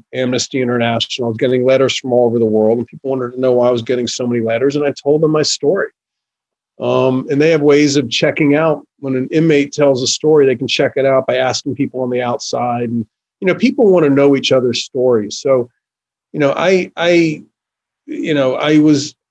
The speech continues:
treated with respect. Um, I thought, frankly, there was more mutual respect among inmates on the inside than there often is among people on the outside. Um, the conditions were really difficult, largely because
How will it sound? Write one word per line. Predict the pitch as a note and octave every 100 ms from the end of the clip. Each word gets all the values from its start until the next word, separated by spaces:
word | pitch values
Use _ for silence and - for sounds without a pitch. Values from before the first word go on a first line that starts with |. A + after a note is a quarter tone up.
| _ _ _
treated | - G3 G#3+ G3+
with | D#3+ -
respect. | C3 - - C3+ E3 - _ -
Um, | C3 C3+ A#2+
I |
thought, | C3 - D#3 C#3+ A2 _ _
frankly, | - D3 D#3+ D#3+ D3+ C#3+
there | C#3
was | C3 A#2+
more | C3+ C#3+
mutual | C3+ C#3+ C#3+ D#3
respect | C3+ B2 - C#3 C#3 -
among | C3 B2+
inmates | C3 C3 C3 B2
on | B2+
the | A#2+
inside | B2 B2+ - C3+ C3 C3
than | A#2+
there | A#2
often | A#2+ A#2+ C3
is | B2+ A#2+
among | B2 A#2
people | - C3 -
on | B2 A#2
the | A2+
outside. | A2+ A2+ - A#2 A2 A2+ _ _ _ _ _ _ _ -
Um, | B2 B2+ B2+
the | C#3+
conditions | C#3+ D3 C3+ E3 G3 D#3
were | B2+ G2+ -
really | A#2 B2+ C3+ F3 F#3+ C#3
difficult, | A2+ C3 C#3+ A#2+ G#2 G#2+ A2 -
largely | C3 C3+ C3+ C#3
because | B2 A#2+ B2+ G#2